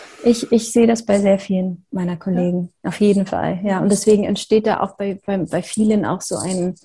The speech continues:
Speaker 1: ähm, eine Besessenheit oder Sucht nach Arbeit und nach Anerkennung. Viele sind ja, selbst wenn sie erfolgreich sind, können sie nicht aufhören, noch mehr zu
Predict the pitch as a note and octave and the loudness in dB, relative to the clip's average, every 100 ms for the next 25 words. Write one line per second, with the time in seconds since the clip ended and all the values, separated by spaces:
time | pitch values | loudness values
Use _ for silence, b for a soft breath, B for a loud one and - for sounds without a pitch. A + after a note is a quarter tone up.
0 | B B B B _ - - G3 F#3+ F#3 | B B B B _ -14 -6 -4 -2 -2
1 | F3+ - - - G3 G3 G3 F#3+ G3 C4 | -2 -4 -6 -4 -2 0 2 2 2 0
2 | F#3 F#3+ F#3+ G3 F#3 G#3+ A#3+ - - G3 | 0 -2 -2 -2 2 2 0 -4 -4 -4
3 | - G3 G#3 G#3 G#3 G3 F3+ - F#3+ A#3 | -2 -2 0 -2 -2 -6 -8 -8 -4 -4
4 | A#3 B3+ B3+ B3+ A#3+ A3+ G#3 G3+ G3+ G#3 | -4 -2 2 0 0 0 0 0 -4 -2
5 | F#3+ - G3+ F#3+ - G3 G3+ G#3 G3 - | -2 -2 -4 -6 -4 -2 2 2 0 -4
6 | G3 G3 G3 F3+ - F#3 - G3 F#3+ G3 | -6 -4 -6 -6 -6 -8 -4 -2 0 0
7 | F#3+ - F#3 G3 - F#3+ F#3+ F#3+ G3+ G3 | -2 -4 -2 -2 -2 -4 -2 -2 -2 -2
8 | G3 G3 - G3 G3+ | -2 -4 -4 -4 -4